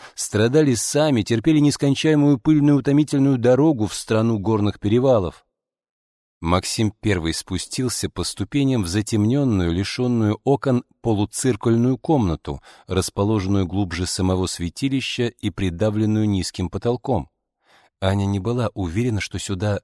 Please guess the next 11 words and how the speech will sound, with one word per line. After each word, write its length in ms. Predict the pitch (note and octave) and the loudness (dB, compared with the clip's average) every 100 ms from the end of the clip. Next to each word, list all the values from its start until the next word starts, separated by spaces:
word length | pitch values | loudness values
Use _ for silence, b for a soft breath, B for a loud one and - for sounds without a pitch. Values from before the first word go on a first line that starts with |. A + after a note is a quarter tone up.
| - | -4
разрешено 640 | G2+ F#2+ F#2+ - G#2+ G#2 | -4 -2 -2 -2 0 0
заходить 420 | E2 - F#2 F2+ | -2 -4 -4 -6
посторонним. 720 | - - - B2 A#2+ D#2 C#2 _ b b b b | -8 -8 -4 -2 -2 -4 -8 _ b b b b
Оглянулась 640 | F#2 E2 F#2+ A2 A#2+ G#2 - | -4 -2 -2 0 -2 -4 -6
в 80 | |
страхе, 380 | - - A#2 A2 | -6 -2 -2 -2
что 200 | G2 - | -6 -6
смотритель 500 | - G#2+ G#2 A2 G#2+ | -4 -4 -4 -6 -6
бежит 320 | F#2 G2+ A#2 - | -6 -4 -4 -6
остановить 680 | A2+ - C3 B2+ D3 A#2+ | -8 -6 -4 -2 -2 -4
их, 220 | F2+ - | -8 -10